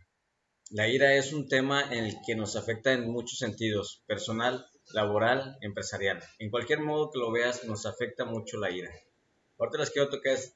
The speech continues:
tema. Este, me puse a ver una película, Locos de Ira, el cual se estrenó en el dos mil trece, dos mil tres, perdón,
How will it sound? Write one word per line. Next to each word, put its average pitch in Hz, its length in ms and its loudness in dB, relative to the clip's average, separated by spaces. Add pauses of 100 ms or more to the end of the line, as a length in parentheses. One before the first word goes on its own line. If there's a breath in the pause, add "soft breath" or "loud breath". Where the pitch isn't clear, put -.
tema. 143 300 4
Este, 104 600 0
me 104 120 -4
puse 123 240 -4
a 131 40 6
ver 135 80 6
una 131 260 0
película, 123 480 0
Locos 127 440 -2
de 113 80 4
Ira, 123 340 0 (460)
el 101 200 -8
cual 113 200 2
se 123 100 -2
estrenó 117 380 -2
en 117 80 -4
el 113 140 -2
dos 104 200 -4
mil 113 180 -6
trece, 123 520 0
dos 113 320 0
mil 131 200 -2
tres, 135 280 2
perdón, 139 480 -2